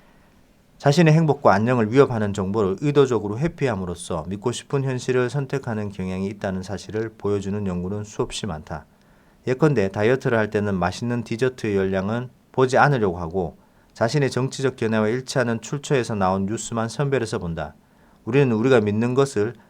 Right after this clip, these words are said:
확증하는 정보만 선택해서 주의를 기울이고 사실이 아니기를 바라는 정보를 읽는 데 매우 능숙하다. 미국 경제학회에서 발행하는 학술지인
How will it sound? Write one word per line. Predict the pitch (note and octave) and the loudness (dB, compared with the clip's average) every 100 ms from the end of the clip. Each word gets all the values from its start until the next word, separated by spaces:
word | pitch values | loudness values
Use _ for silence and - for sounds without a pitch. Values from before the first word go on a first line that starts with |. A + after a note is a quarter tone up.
| _ - | _ -6
확증하는 | D3+ - D#3+ C#3+ B2+ A#2+ | -6 -4 0 2 2 0
정보만 | A2+ G#2 A#2 G#2 F#2+ | -2 -2 0 0 -2
선택해서 | C3+ B2+ B2+ A#2 A2 G#2 | -6 -6 -6 -4 -4 -4
주의를 | - A2+ G#2 | -4 -4 -4
기울이고 | G#2 B2+ A2 E2+ F#2+ - _ _ | -6 -6 -4 -4 -8 -10 _ _
사실이 | - B2+ B2+ B2 B2 | -6 -4 -2 -2 -2
아니기를 | F2+ G#2 A#2+ B2 G#2 | -2 -2 0 0 0
바라는 | G2 F#2+ F#2 | -2 -2 -4
정보를 | F#2+ F#2 F#2+ G2+ A2 | -6 -6 -4 -4 -4
읽는 | G#2+ A2+ A2 | -4 -4 -2
데 | G2+ | -4
매우 | F2+ G#2 A2+ B2+ F#2 | -2 0 0 -2 -6
능숙하다. | G#2 - - F2 D2+ - - _ _ _ _ _ _ _ _ _ _ - - | -8 -8 -12 -10 -10 -12 -20 _ _ _ _ _ _ _ _ _ _ -14 -2
미국 | C#3 C#3 | 0 0
경제학회에서 | - A2+ A#2+ C#3+ C#3+ C#3+ B2+ | 0 0 0 0 2 2 2
발행하는 | G#2 G2+ G2+ G2+ | 2 2 2 0
학술지인 | G#2 A#2+ - B2+ A2+ F2+ D2+ | -2 -6 -4 -4 -2 -4 -6